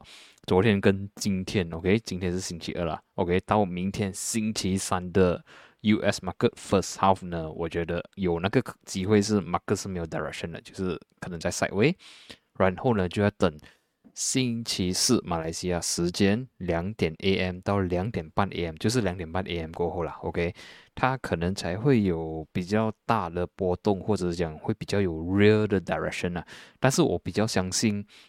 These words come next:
星期三的 closing，OK，instead of 我们等星期二的，呃，direction，很多时候呢都是假的，呃，很多时候都是假的 movement 啊。OK，我比较 prefer 呢，等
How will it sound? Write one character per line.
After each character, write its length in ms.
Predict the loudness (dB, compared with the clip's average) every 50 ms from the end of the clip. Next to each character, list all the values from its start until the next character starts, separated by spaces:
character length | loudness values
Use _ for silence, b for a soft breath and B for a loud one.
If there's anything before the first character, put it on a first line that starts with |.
| B B
星 240 | -2 0 0 0 0
期 120 | -2 -4
三 280 | -4 -2 -2 -2 0 0
的 100 | -2 -2 -2
closing，OK，instead 1400 | -2 0 2 2 2 2 0 -2 -2 -2 -2 -4 -8 -4 -4 0 2 4 4 4 4 2 -2 0 4 4 4 4
of 180 | 4 0 -2
我 80 | -6 -6
们 200 | -4 -4 -6 -2 0
等 160 | 0 0 0
星 200 | -2 -2 -2 -4
期 160 | -4 -4 -2
二 180 | 2 2 2 4
的， 300 | 4 4 4 2 2 B B B B B B B
呃， 200 | -4 -4 -4 -2 0
direction， 440 | 0 0 2 2 0 2 2 2 2
很 220 | 2 0 0 2
多 100 | 0 0
时 200 | 0 2 0 2
候 180 | 2 2 2 2
呢 100 | 2 0
都 180 | 0 0 -2 0
是 240 | 0 0 0 0 0 -2
假 360 | -2 2 2 4 4 2 0 -2
的， 380 | -4 -6 -4 -4 -6 -8 -10 b b b b b b b b _ -4
呃， 320 | -2 -2 -2 -4 -6 -8 -14 -18 _ _ _ _ -14 -14 -6
很 120 | -6 -4
多 160 | 0 2 0 0
时 180 | 0 0 2
候 120 | 4 4 4
都 140 | 4 2
是 100 | 0 0
假 240 | -2 0 -2 -2 -2
的 100 | -2 -6
movement 600 | -6 -4 -4 -4 -4 -6 -8 -6 -4 -4 -2 -2 -4
啊。 80 | -4 -4
OK， 200 | -2 2 4 4
我 140 | 6 4 4
比 140 | 2 0 -2
较 140 | 0 0 0
prefer 440 | 0 _ -4 -4 -4 0 2 2 2
呢， 160 | 2 0 -2 -4 B B B B B B B B B B _
等 200 | 4 4 4 4